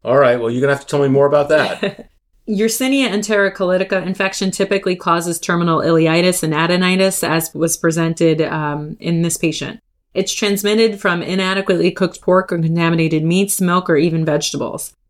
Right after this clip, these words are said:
Speaker 2: A high percentage of pigs carry pathogenic Yersinia enterocolitica, and their feces can contaminate other animals because the organism can colonize many species. The organism also can live in water, so ingestion of contaminated water may cause disease.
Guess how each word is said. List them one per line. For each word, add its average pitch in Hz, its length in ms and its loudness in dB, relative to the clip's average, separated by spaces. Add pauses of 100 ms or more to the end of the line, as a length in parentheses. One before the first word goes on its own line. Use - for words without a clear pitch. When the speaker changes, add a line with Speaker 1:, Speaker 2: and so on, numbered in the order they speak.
(200)
Speaker 2:
A 175 100 0
high 185 220 0
percentage 185 560 0
of - 160 -4
pigs 185 340 0
carry 165 300 0
pathogenic 165 720 -2
Yersinia 165 500 -2
enterocolitica, 165 960 -2
and 165 280 -4
their 190 120 4
feces 214 460 -2
can 180 180 -2
contaminate 175 580 0
other 170 240 2
animals 160 480 0
because 165 300 -2
the 165 120 0
organism 175 580 0
can 165 160 -4
colonize 160 520 0
many 160 220 -2
species. - 580 -6 (460)
The - 80 -2
organism 202 600 0
also 180 380 -2
can 185 240 -2
live 175 160 2
in 165 140 0
water, 160 340 2
so 170 220 -2
ingestion 165 540 -2
of 160 100 -6
contaminated 165 720 0
water 156 300 2
may 156 180 0
cause 156 400 -2
disease. 147 540 -6